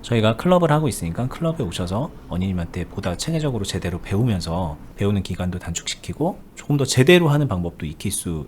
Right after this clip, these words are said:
있을 거예요. 저도 이제 과거에 혼자 자충우돌 해봤고 언니님 옆에서 오랜 기간 같이 하면서 배운 게 있고, 이 둘의 차이점을 누구보다 잘 알고 있는 사람인데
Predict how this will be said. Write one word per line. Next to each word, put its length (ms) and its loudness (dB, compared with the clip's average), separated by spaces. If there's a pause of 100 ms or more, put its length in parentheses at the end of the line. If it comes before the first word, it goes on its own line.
(100)
있을 220 -2
거예요. 520 -6 (220)
저도 340 0
이제 100 -2 (120)
과거에 300 -2
혼자 500 2 (180)
자충우돌 480 -4
해봤고 480 -2
언니님 460 -2
옆에서 460 -6 (120)
오랜 220 0
기간 180 -2
같이 540 -4 (160)
하면서 320 0
배운 220 0
게 100 -2
있고, 380 -10 (340)
이 120 -4
둘의 220 -4
차이점을 480 -2
누구보다 320 2
잘 180 0
알고 200 0
있는 140 0
사람인데 600 -4